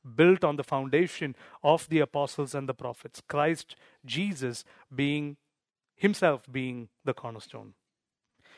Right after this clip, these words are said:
in, in whom the whole structure being joined together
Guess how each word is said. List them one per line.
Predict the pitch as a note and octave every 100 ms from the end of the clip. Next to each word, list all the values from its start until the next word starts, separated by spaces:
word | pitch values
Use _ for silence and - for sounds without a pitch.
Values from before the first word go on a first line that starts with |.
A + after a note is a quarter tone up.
| - _
in, | A#2+ A2+ G2 - - _ -
in | C3 A#2+ A#2
whom | F#3+ A#3 C#3 C3+ - - -
the | A#2+
whole | - - F#3 A3 A#3
structure | A3 - F3 E3 - A#2+
being | A#2 C3+ C3+ B2+
joined | C#3 F3+ G3
together | D3 D3 D#3 A#2+ A2